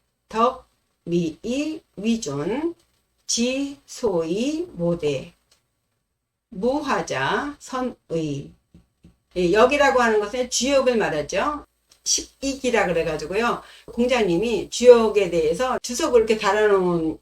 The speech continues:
책이 십익, 날개 익자에서 십익인데요. 그 안에 들어있는 글입니다.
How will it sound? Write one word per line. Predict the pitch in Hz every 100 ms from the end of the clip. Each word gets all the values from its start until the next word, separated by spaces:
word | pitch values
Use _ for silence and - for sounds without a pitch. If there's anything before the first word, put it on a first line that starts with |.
| -
책이 | 254 202 262 185 -
십익, | - 339 - 240 180 - 165
날개 | 175 208 208
익자에서 | 170 - 170 147 143 175
십익인데요. | - - 214 208 190 165 175 202 175 - - -
그 | - 277
안에 | - 180 208 220 214
들어있는 | 196 185 175 180 214 214
글입니다. | - 185 175 143 - 208 -